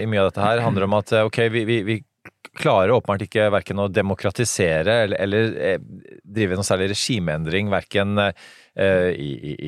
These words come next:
i Russland, eh, Kina, eh, eller, eller Iran, for en saks skyld. Eh, men, eh, vi må i hvert fall prøve å unngå misforståelser. Vi må unngå at, på en måte, at man, og, og når det har apokalyptiske konsekvenser med, med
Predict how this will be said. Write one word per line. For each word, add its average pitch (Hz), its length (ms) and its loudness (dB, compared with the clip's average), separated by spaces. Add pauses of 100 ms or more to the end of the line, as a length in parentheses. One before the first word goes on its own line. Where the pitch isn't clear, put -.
i 90 80 -2
Russland, 104 640 -2
eh, 92 240 0
Kina, 95 760 -2
eh, 82 480 -4
eller, 90 220 -4
eller 90 320 -2
Iran, 110 240 0
for 110 160 -4
en - 0 -
saks - 240 -4
skyld. 147 160 0 (420)
Eh, 107 240 0
men, 120 560 0
eh, 113 160 0
vi 113 160 0
må 113 300 2
i - 20 4
hvert 107 140 0
fall 113 100 -2
prøve 110 300 0
å - 20 -8
unngå 101 240 -4
misforståelser. 127 960 0
Vi - 120 -12
må 120 100 -2
unngå 95 400 0
at, 107 160 2
på 107 80 0
en 101 60 -2
måte, 110 100 0
at 104 240 0
man, 104 160 0
og, 104 240 -4
og 107 320 -4
når 110 160 0
det 104 160 2
har 101 220 2 (280)
apokalyptiske 107 800 -4
konsekvenser 113 580 0
med, 113 220 2
med 104 160 2